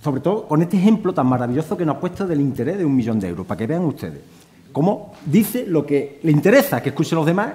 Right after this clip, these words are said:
y ahí se para. Dice, "Oye, un millón de euros, no me acuerdo los intereses que usted le puso, a tanto tenemos que pagar cincuenta y seis mil euros de intereses al año". Pero, claro, si bajamos el interés, resulta que al año, no recuerdo cuánto era,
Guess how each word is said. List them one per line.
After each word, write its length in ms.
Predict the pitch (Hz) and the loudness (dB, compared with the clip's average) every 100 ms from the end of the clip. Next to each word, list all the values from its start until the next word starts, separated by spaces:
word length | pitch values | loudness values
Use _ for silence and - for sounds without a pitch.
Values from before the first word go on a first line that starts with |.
| - | -2
y 80 | 143 | 2
ahí 160 | 139 | 4
se 160 | 147 117 | 4 0
para. 300 | 87 80 - - - 127 139 - | -2 -10 -14 -20 -18 -18 -18 -4
Dice, 240 | 143 151 165 | 2 2 4
"Oye, 240 | 214 214 | 2 4
un 100 | 220 | 2
millón 280 | 240 233 226 | 2 2 4
de 80 | 220 | 6
euros, 240 | 233 214 | 6 4
no 100 | 175 | 0
me 80 | 175 | 0
acuerdo 260 | 180 175 | 0 0
los 160 | 180 175 | 2 2
intereses 380 | 165 170 160 165 | 2 0 0 0
que 60 | |
usted 180 | 147 156 | 2 2
le 140 | 156 139 | 2 2
puso, 400 | 170 175 226 302 - | -2 -2 -4 -6 -6
a 140 | 127 | 0
tanto 400 | 190 214 233 220 | 2 2 0 -2
tenemos 260 | - 190 190 | -2 -4 -4
que 80 | |
pagar 220 | 196 190 208 | -2 0 0
cincuenta 600 | 208 180 - 165 151 147 | 2 0 2 0 0 -4
y 40 | |
seis 200 | - 147 | -4 -2
mil 280 | 131 196 214 | 0 -2 2
euros 380 | 233 262 262 254 - - | 2 2 0 -4 -10 -2
de 140 | 160 | 0
intereses 400 | 151 156 165 - | 2 2 0 -2
al 140 | 120 | -4
año". 160 | 107 85 - - _ _ _ _ _ _ | -4 -8 -12 -20 _ _ _ _ _ _
Pero, 320 | 262 254 233 | 6 6 4
claro, 320 | 139 190 247 | 2 0 0
si 140 | - 165 | 2 2
bajamos 420 | 107 131 160 196 | 2 2 4 6
el 40 | |
interés, 440 | 202 208 233 262 - - - | 4 4 4 4 2 -8 -6
resulta 540 | 143 143 170 - 254 - | -4 0 0 0 -4 -2
que 120 | 170 | -4
al 120 | 139 | -2
año, 340 | 214 262 247 - - - - _ - - | 2 2 2 -4 -12 -20 -20 _ -20 -4
no 200 | 135 143 | 0 2
recuerdo 720 | 151 156 170 160 165 175 165 | 2 2 4 4 4 4 4
cuánto 380 | 175 175 185 220 | 2 2 2 2
era, 180 | 247 | 0